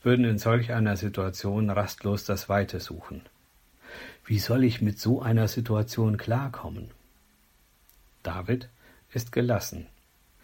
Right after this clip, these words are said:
Er sagt im Losungstext: „Ich liege und schlafe und erwache, denn der Herr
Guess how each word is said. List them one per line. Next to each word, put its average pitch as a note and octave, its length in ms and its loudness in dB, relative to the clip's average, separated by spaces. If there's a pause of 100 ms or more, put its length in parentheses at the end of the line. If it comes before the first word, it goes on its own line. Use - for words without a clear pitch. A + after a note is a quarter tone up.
(240)
Er A2+ 80 0
sagt A#2+ 320 4
im G2 120 4
Losungstext: A#2+ 1000 0 (920)
„Ich A#2+ 180 2
liege B2 360 4
und B2 220 0
schlafe A#2 640 2 (680)
und G#2 200 0
erwache, A2+ 600 -2 (640)
denn F#2 160 0
der F2+ 240 -2
Herr G2 260 -4